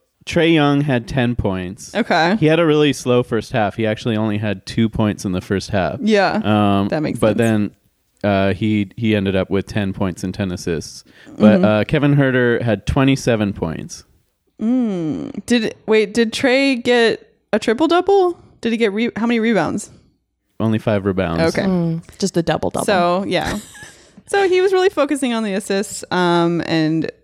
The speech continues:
Speaker 2: we're, and then Kevin had twenty-seven, you said?
Speaker 1: Yes.
Speaker 3: So how fun that Kevin just looks like a sweet little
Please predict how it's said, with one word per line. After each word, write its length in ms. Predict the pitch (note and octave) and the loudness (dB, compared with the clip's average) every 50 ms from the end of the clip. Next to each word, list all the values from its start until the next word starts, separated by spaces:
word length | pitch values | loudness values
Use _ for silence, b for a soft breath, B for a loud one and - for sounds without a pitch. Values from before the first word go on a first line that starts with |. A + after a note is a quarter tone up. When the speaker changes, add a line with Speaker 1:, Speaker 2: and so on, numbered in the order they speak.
| _ _ _ - | _ _ _ -2
Speaker 2:
we're, 220 | F3+ F3+ F3 D#3 - - _ - - _ _ _ _ - | 0 0 0 -2 -4 -12 _ -20 -20 _ _ _ _ -4
and 140 | F3+ F#3 F#3 | -2 0 0
then 100 | F3+ F#3 | 0 0
Kevin 300 | F#3 - A3 F3+ F#3+ F#3+ | 0 0 0 0 0 0
had 500 | G#3 G#3+ F3 F3 F3 E3+ E3 D#3+ D3+ - - - | 0 2 2 2 2 0 0 -2 -6 -10 -12 -12
twenty-seven, 440 | - - F#3 F#3+ - F#3 F#3 G3 G3+ | -8 -6 -4 -2 -2 -2 -2 -2 -2
you 80 | A3 | -4
said? 280 | - G#3+ A3 A#3 A3 - - _ _ b b b b b b b b b | -4 -4 -4 -4 -6 -8 -12 _ _ b b b b b b b b b
Speaker 1:
Yes. 180 | b - - A3+ | b 2 4 4
Speaker 3:
So 80 | - C#4+ | 4 2
how 200 | C4 E4+ G#4 A4 | 2 2 0 0
fun 460 | - - E4+ D4+ D#4+ E4 D#4+ D4 C4 | -2 -2 -2 0 0 0 0 2 2
that 500 | B3 A#3 A3 G#3 G3+ G3 F#3+ F#3+ F#3 - _ _ _ _ _ - | 2 2 2 2 2 2 0 0 -2 -4 _ _ _ _ _ -8
Kevin 720 | - - A3+ A3 A3 A#3+ A#3 A3+ A3 G#3+ G#3 G#3 G#3 G#3 - | -2 0 0 2 2 2 2 2 2 0 0 -2 -2 -4 -4
just 260 | - G3+ F#3+ - - | -2 -2 -2 -2 0
looks 220 | G#3 G#3 G3 - | -2 -2 -2 -2
like 160 | - G#3 G3 - | -4 -4 -2 -2
a 60 | F3+ | -4
sweet 560 | - - - - - G3 G3+ G3+ G3+ - - | -4 -6 -6 -4 0 2 2 2 2 0 -2
little 760 | G#3+ G3 G3 F#3+ G3 F#3+ F#3+ F#3+ F#3+ F#3+ F#3 F#3 F#3+ - _ | 0 0 2 2 4 4 4 4 6 4 4 4 2 0 _